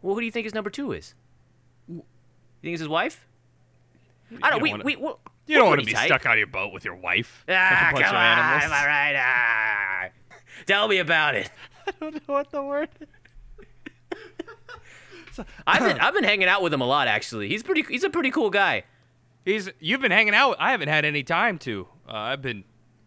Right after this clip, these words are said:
Speaker 1: Oh, you've been working
Speaker 2: you
Speaker 1: on
Speaker 2: know,
Speaker 1: this.
Speaker 2: there's a lot of, there's a lot to go on with the trellises and forming these beams. This
Speaker 1: Yeah,
Speaker 2: boat
Speaker 1: yeah,
Speaker 2: is
Speaker 1: he's a pretty
Speaker 2: huge.
Speaker 1: cool guy. Yeah. No, he, he's, he's really, he's really into a lot of interesting stuff, you know?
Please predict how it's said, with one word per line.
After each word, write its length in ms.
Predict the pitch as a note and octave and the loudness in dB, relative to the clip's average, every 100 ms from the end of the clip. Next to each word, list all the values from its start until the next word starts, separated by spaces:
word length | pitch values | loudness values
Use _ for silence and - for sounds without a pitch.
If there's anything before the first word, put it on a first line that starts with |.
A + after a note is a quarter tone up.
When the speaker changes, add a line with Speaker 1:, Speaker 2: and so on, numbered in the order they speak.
| _ _ _ _ - | _ _ _ _ -6
Speaker 1:
Oh, 40 | C#3+ | -4
you've 80 | C3+ | -2
been 80 | |
working 260 | D#3 F3 D3 | -2 0 0
Speaker 2:
you 60 | A2 | 0
Speaker 1:
on 60 | |
Speaker 2:
know, 80 | C3+ | -2
Speaker 1:
this. 180 | C#3 - A2 | -4 -10 -10
Speaker 2:
there's 200 | D3 C#3 | -8 -6
a 60 | |
lot 280 | C3+ C#3+ D3 | -4 -2 -2
of, 180 | C3+ A#2+ - | -4 -6 -12
there's 200 | C3+ B2 | -12 -10
a 40 | B2 | -8
lot 240 | B2+ B2+ | -6 -8
to 60 | A#2 | -8
go 200 | A#2 A2 | -4 -4
on 300 | G#2 G#2 G#2 | -4 -8 -12
with 120 | G#2+ | -14
the 60 | A2 | -14
trellises 760 | - B2 A2 G#2+ A2 G#2 - - _ - | -8 -6 -6 -8 -12 -16 -18 -20 _ -14
and 300 | G2+ G2 G2 _ | -12 -12 -14 _
forming 560 | - C#3 B2 A2+ A2 F#2+ | -14 -6 -4 -4 -8 -12
these 200 | F#2 - | -18 -16
beams. 640 | G#2+ G#2 G2 G2 - - | -12 -10 -10 -12 -20 -14
This 80 | A#3 | -4
Speaker 1:
Yeah, 180 | E4+ D4+ | 0 2
Speaker 2:
boat 60 | C#4 | 2
Speaker 1:
yeah, 80 | B3 | 0
Speaker 2:
is 60 | |
Speaker 1:
he's 100 | E4 G4 | 0 -2
a 40 | |
pretty 220 | F#4 F4 | -2 -2
Speaker 2:
huge. 60 | C4+ | -2
Speaker 1:
cool 160 | C4+ | -4
guy. 380 | F#3+ E3 E3 F#3 _ _ _ _ _ | -2 0 0 -4 _ _ _ _ _
Yeah. 340 | - A#3 A2+ - _ _ _ _ _ B3 | -2 0 0 -4 _ _ _ _ _ -2
No, 80 | |
he, 120 | C#4 C4 | -2 0
he's, 180 | D4 | -2
he's 200 | C#4+ C#4+ | -2 -2
really, 240 | C#4+ E4 B3+ | 0 0 0
he's 160 | C#4 | -2
really 260 | D#4 D#4 C#4 | 0 0 0
into 240 | C4+ A#3+ | 0 0
a 20 | G#3+ | 2
lot 180 | G#3+ G3+ | 2 2
of 60 | |
interesting 400 | A3 A3+ - F3 | 0 -2 -4 -6
stuff, 360 | - G#3 A#2 A#2 | -2 0 0 -2
you 80 | A#2 | -4
know? 220 | B2+ | -4